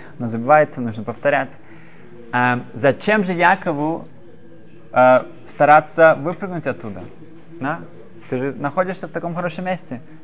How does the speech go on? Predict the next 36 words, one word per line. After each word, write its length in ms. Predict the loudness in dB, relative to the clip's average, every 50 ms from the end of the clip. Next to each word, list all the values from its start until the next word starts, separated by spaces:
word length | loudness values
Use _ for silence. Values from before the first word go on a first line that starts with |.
| -12
ты 80 | -8 -8
учишь 280 | -8 -6 -6 -6 -8
всю 320 | -8 -10 -14 -10 -8 -6 -6
Тору, 380 | 0 4 6 6 6 6 4 0
скажем, 300 | 0 0 0 0 -2 -4
с-, 280 | -8 -8 -8 -10 -10 -4 -2
проходишь 340 | -2 -2 0 0 -2 -2 -2
всю 140 | -6 -10 -4
Тору 320 | 0 2 2 2 2 -2 -6 -10 -18 -20 -20 -20 -20 -20 -6
с 80 | 0 2
ангелом. 440 | 4 4 2 0 -4 -6 -8 -10 -12 -16 -20 -20 -20 -20 -20 -20 -20 -20 -20 -20 -20 -20 -20 -20 -20 -18 -10 -6
Э, 180 | -2 -2 -2
отвечает, 480 | -2 -2 -6 -6 0 2 2 2 2 0
что 200 | -4 -2 0 0
у 80 | 0 0
него 160 | -2 -4 -4
был 140 | -4 -4 -4
плохой 340 | -4 -4 -6 -4 -4 -4
напарник, 580 | -4 -4 -4 -2 -2 -2 -2 -2 -6 -10 -12 -12
у 40 | -12
него 100 | -10 -10
был 100 | -8 -10 -10
плохой 260 | -10 -10 -10 -10 -10
хаврута. 520 | -8 -8 -8 -6 -8 -8 -10 -10 -12 -14 -14 -16 -20 -20 -20 -20 -20 -20 -16 -10 -8
Хаврута 320 | -8 -8 -8 -8 -8 -8
ему 160 | -8 -6 -8
постоянно 400 | -8 -10 -12 -10 -8 -6 -6 -6
мешал, 400 | -6 -8 -8 -6 -6 -6 -6 -6
у 40 | -6
него, 200 | -8 -10 -10 -10
у 40 | -10
него 160 | -12 -10 -10
очень-очень, 760 | -10 -12 -12 -14 -14 -14 -12 -12 -12 -12 -12 -12 -10 -10 -10
как 180 | -12 -12 -12 -10
бы, 120 | -10 -10
ну, 240 | -12 -12 -12 -14 -14